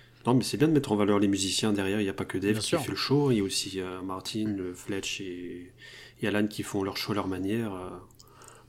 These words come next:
Speaker 1: c'est ces petites mises
Speaker 2: Ouais.
Speaker 1: en scène aussi, avec les pads qu'ils peuvent utiliser derrière eux, des instruments qu'ils ont rapportés pour faire un petit peu les, les samples.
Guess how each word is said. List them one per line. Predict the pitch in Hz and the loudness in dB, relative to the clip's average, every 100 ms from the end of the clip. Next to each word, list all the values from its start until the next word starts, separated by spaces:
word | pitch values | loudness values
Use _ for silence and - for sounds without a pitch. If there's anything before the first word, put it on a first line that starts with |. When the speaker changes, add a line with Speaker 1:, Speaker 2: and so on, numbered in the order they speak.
| - - | -10 -2
Speaker 1:
c'est | 95 | 0
ces | - 101 | 2 -2
petites | - - - | -4 -12 -2
mises | 104 | 0
Speaker 2:
Ouais. | 104 | 2
Speaker 1:
en | |
scène | 98 110 107 | 2 4 4
aussi, | 104 - 127 | 4 4 6
avec | 117 101 - | 4 2 0
les | - | 2
pads | 120 117 | 4 4
qu'ils | - - | 2 -4
peuvent | 104 | -4
utiliser | 98 104 95 | -2 -2 0
derrière | 98 98 101 98 120 | 0 0 0 4 8
eux, | 127 123 | 10 10
des | 104 101 | 6 0
instruments | 95 - 104 113 | -2 -2 0 0
qu'ils | - 98 | -2 -4
ont | |
rapportés | 98 - - - 117 | -4 -6 -10 -4 -4
pour | - - | -4 -10
faire | 101 | -8
un | 90 | -8
petit | - | -8
peu | - 101 | -2 0
les, | 98 98 | 2 2
les | 95 | 0
samples. | - 131 131 | -2 -4 -6